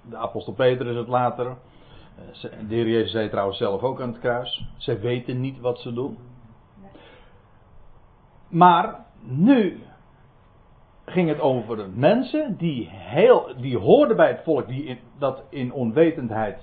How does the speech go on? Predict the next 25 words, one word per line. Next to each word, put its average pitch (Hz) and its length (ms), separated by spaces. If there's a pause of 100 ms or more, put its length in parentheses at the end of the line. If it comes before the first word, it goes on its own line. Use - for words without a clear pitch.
(120)
Jezus 113 320
had 101 160
gekruisigd. 139 440 (140)
Vervolgens 147 800 (140)
hebben 147 260
ze 127 140
zich 120 360
gevoegd - 640 (580)
bij 139 300
degene 127 540 (180)
die 127 180
Jezus 120 460
erkende. 156 760 (160)
En 113 320
nu, 262 340 (300)
waar 135 220
stonden 135 300
ze 113 160
opnieuw? 131 920 (180)
Ja, 147 200
op 123 140
een 117 280
splitsing, 202 760
ja. 185 380 (1120)
En 208 340